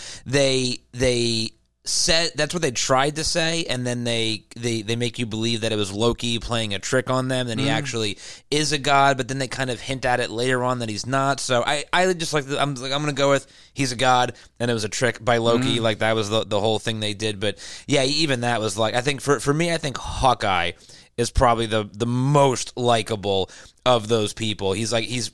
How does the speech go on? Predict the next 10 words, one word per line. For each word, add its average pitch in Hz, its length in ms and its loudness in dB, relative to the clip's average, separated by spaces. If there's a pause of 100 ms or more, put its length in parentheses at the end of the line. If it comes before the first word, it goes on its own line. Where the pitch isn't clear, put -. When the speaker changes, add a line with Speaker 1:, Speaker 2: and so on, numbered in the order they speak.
(160)
Speaker 1:
vicious 160 720 -2
and 120 200 -4
violent, 127 480 -2
and 135 80 -6
he's 123 140 -4
like, 113 140 -4 (280)
kind 180 300 0
of 143 80 0
a 120 40 0
dick, 104 380 -4